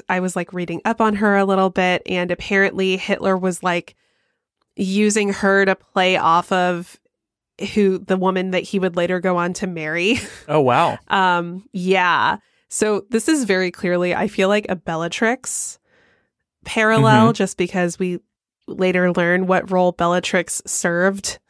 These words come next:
Speaker 1: behind the scenes for Voldemort. Um, Diana Mitford actually married the head of the British Fascist Party,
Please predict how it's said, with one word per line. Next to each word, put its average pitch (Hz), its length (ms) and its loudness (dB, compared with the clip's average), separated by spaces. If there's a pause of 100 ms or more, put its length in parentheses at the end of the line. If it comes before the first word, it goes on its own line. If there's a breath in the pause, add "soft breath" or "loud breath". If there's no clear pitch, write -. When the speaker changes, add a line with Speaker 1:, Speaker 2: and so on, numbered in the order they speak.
(140)
Speaker 1:
behind 190 420 2
the 202 40 2
scenes 190 380 0
for 190 180 -2
Voldemort. 185 600 0 (720)
Um, 190 500 0
Diana 202 460 2
Mitford 180 760 0
actually 185 720 -2
married 180 580 0
the 175 80 2
head 175 460 0
of 175 120 -2
the 175 100 -2
British 175 420 -4
Fascist - 580 -4
Party, 170 640 -4